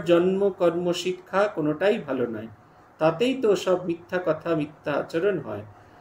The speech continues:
শুভ সংস্কার থাকলে তবে ঠাকুরকে ভালো লাগে, তার কর্তব্য পালন ক-, তার কথা পালন করতে চেষ্টা করে, সৎ পথে আসে। আমাদের জন্মগত সংস্কারের ভেতরে দুটো জিনিসই আছে, একটা হচ্ছে শুভ এবং অশুভ বোধ।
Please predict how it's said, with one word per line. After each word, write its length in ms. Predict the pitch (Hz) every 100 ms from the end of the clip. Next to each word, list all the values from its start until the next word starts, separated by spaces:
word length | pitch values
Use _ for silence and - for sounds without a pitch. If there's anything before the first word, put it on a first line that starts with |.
| -
শুভ 260 | - 175 185
সংস্কার 540 | 185 180 180 - 208 196
থাকলে 300 | 196 190 220
তবে 280 | 247 165 156
ঠাকুরকে 540 | 151 151 - 170 - 147
ভালো 300 | 131 151 165
লাগে, 360 | 165 160 196 277 - - - -
তার 340 | 175 185 202 226
কর্তব্য 680 | - 180 - - 185 180
পালন 420 | 180 165 147 151 151 -
ক-, 40 |
তার 200 | - 180 190
কথা 220 | 170 -
পালন 400 | 170 143 139 139 135
করতে 260 | 139 - 131
চেষ্টা 340 | 135 - 175
করে, 340 | 170 175 202 269 - - -
সৎ 280 | - 170 -
পথে 300 | - 135 -
আসে। 280 | 110 - - - - - - -
আমাদের 440 | 175 202 233 240 -
জন্মগত 600 | 175 185 220 240 240 -
সংস্কারের 680 | - 175 185 - 208 208
ভেতরে 300 | 202 196 214
দুটো 320 | 190 170 175 180
জিনিসই 500 | 175 156 139 - 117
আছে, 300 | 95 - 110 - - - -
একটা 240 | 151 185
হচ্ছে 200 | 180 190
শুভ 340 | 185 180 170 202
এবং 460 | 247 - 147 208 -
অশুভ 300 | 123 - 139
বোধ। 320 | 120 - 170